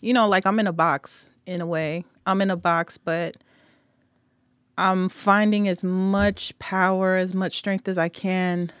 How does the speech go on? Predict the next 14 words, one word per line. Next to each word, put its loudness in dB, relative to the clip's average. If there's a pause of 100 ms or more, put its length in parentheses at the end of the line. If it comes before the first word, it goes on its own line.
(160)
um, -6
within 0
that 2
box 0
to -10
give -4
to -4
these -4
kids. -4 (640)
And -4
it -4
just -8
covers -2
everything 0